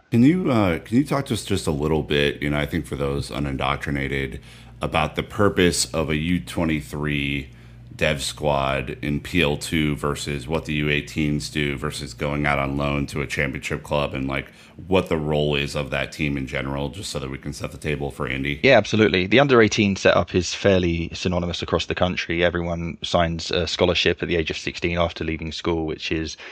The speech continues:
Speaker 2: essentially their further education. They become full-time footballers, but they have educational requirements on the side.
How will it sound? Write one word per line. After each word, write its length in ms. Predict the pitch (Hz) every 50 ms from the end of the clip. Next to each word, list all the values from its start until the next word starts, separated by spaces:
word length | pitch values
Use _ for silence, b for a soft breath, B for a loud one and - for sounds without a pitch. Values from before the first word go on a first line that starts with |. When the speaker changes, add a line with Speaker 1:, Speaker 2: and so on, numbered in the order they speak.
| B B B B B B B B - -
Speaker 2:
essentially 440 | 90 - 95 90 80 - 85 80 80
their 160 | 80 80 78
further 360 | - - 85 80 76 78 78
education. 540 | 80 73 78 80 - 82 82 80 - 87 80
They 120 | 78 82
become 420 | 76 - 78 - - 87 80 80 78
full-time 640 | - - - - 90 82 - - - 87 90 90
footballers, 640 | 85 - - 71 - - 80 80 78 78 78 82 80 -
but 240 | _ - 82 78
they 160 | 80 87 80 78
have 340 | 78 80 82 82 80 - - -
educational 640 | 85 80 - 82 - - 78 78 - - 87 80
requirements 560 | 80 82 - - 90 80 80 78 78 76 -
on 100 | 85 80
the 60 | 76
side. 420 | - - - 85 82 78 80 -